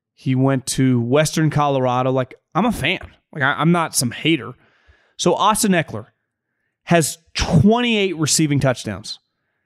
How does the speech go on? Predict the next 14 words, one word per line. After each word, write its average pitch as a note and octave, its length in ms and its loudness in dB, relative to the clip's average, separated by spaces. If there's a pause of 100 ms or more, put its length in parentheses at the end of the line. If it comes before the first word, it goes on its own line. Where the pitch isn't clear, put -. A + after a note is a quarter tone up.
Has, D3 920 0 (260)
he C#3+ 140 2
had C#3 140 2 (140)
eight F#3 220 0
and F3+ 120 2
nineteen, G#3 760 0 (680)
two E3 300 6
and C#3 140 2
twenty, G3 400 0
so F3 140 -4
that's F3 200 -4
ten. F3 540 0 (760)
He G3 240 4
has F3+ 600 2